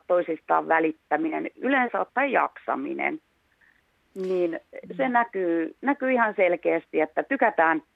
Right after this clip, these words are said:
Speaker 1: tykätään myös puhua muusta. Et ei ne lehtipinot enää tossa ole se tärkein asia, vaan kyllä se melkein on se juttelu, se pieni, pieni hetki ja tuokio.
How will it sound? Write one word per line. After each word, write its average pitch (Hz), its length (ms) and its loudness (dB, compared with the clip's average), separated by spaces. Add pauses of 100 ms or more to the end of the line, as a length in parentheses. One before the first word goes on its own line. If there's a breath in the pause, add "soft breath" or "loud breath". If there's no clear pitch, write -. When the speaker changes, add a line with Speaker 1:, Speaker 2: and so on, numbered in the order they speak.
(440)
Speaker 1:
tykätään 294 400 2
myös 175 260 2
puhua 151 340 2
muusta. 151 600 0 (160)
Et - 140 -4
ei 202 120 2
ne 202 140 2
lehtipinot 175 720 0 (120)
enää 156 320 2
tossa 143 420 -2 (400 soft breath)
ole 170 140 2
se 175 80 0
tärkein 165 600 2
asia, 156 400 0
vaan 151 320 2 (260)
kyllä - 160 -20
se 330 60 -2
melkein 202 460 2
on 156 160 0
se 147 200 0 (880 soft breath)
juttelu, 156 680 -2 (480)
se - 80 -20
pieni, 185 460 0
pieni 220 260 2
hetki 170 280 0
ja 147 100 4
tuokio. 143 520 0